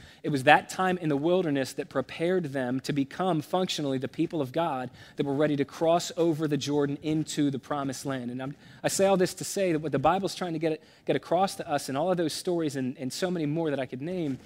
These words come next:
is this idea that, generally speaking, you and I are not ready to have an encounter with God until he brings us into the wilderness, until we have a wilderness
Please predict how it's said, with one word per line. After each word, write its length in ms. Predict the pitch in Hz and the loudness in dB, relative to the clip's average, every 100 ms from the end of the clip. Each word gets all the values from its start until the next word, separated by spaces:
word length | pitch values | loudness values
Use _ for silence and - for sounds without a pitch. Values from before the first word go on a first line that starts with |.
| - - - - | -18 -20 -6 -2
is 120 | 151 | 0
this 160 | - | 0
idea 360 | 165 151 160 165 | 0 4 6 6
that, 160 | 147 131 | 4 0
generally 460 | 131 175 214 196 | 0 2 4 2
speaking, 680 | - - 202 196 151 131 127 - - | 0 -2 -2 0 0 0 -2 -10 -12
you 280 | 127 160 208 | 0 4 4
and 100 | 196 | 4
I 540 | 175 180 175 123 117 - - | 2 0 2 2 0 -6 0
are 100 | 151 | 4
not 220 | 151 175 170 | 6 4 2
ready 460 | 131 156 196 208 | 2 6 6 4
to 140 | 196 160 | 2 -2
have 340 | - 185 180 | 2 4 4
an 80 | 165 | 2
encounter 440 | 147 - 170 165 | 0 -2 -2 0
with 220 | 143 135 135 | 0 -4 0
God 400 | 160 147 139 139 | 2 4 2 0
until 480 | 139 - 180 180 175 | -6 -4 2 2 2
he 140 | 170 | 0
brings 340 | 135 151 151 | 0 0 0
us 140 | 147 - | -2 -4
into 640 | 143 143 139 135 127 123 - _ | -2 -2 -2 0 0 0 -8 _
the 80 | 131 | -2
wilderness, 520 | 135 139 127 117 - | 2 2 0 -4 -10
until 300 | 139 - 147 | -12 -2 0
we 140 | 135 147 | 2 0
have 340 | - 156 151 147 | 4 4 2 0
a 40 | |
wilderness 680 | 135 147 143 127 120 117 | 2 2 2 0 -2 -6